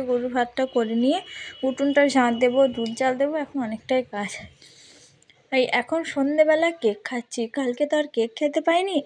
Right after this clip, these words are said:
তাই আজকেই পাস-, বাবুজি কেক খেয়েই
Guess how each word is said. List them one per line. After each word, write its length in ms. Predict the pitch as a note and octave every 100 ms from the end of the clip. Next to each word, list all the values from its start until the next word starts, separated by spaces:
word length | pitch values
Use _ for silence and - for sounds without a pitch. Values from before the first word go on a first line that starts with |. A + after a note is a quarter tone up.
| - - -
তাই 180 | C4+ C4
আজকেই 440 | A#3 A3 A#3+ C#4+ D4 - - - - A#3+ A3+ _
পাস-, 340 | B3 A#3 - - _ -
বাবুজি 460 | A#3+ A3+ A3 B3 C4+ -
কেক 180 | C4+ C4+
খেয়েই 240 | - D4+